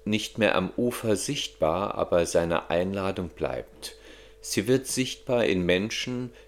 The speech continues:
die andere in ihrer Bedürftigkeit erkennen, annehmen und ihnen in der Not helfen.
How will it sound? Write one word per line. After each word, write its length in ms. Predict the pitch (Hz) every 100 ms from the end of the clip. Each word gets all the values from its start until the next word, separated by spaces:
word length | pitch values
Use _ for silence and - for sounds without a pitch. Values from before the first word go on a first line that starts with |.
| -
die 220 | 98 87 - - -
andere 680 | 98 110 120 117 123 123 -
in 180 | 95 90
ihrer 300 | 98 95 92
Bedürftigkeit 1000 | - 95 123 127 123 117 - - 101 92
erkennen, 560 | - - 110 87 65 - - -
annehmen 920 | - 101 113 120 127 135 139 143 151 - - -
und 260 | 104 95 -
ihnen 420 | 110 113 117 117
in 200 | - 82
der 140 | 82
Not 360 | 82 87 90 -
helfen. 560 | 80 76 - - -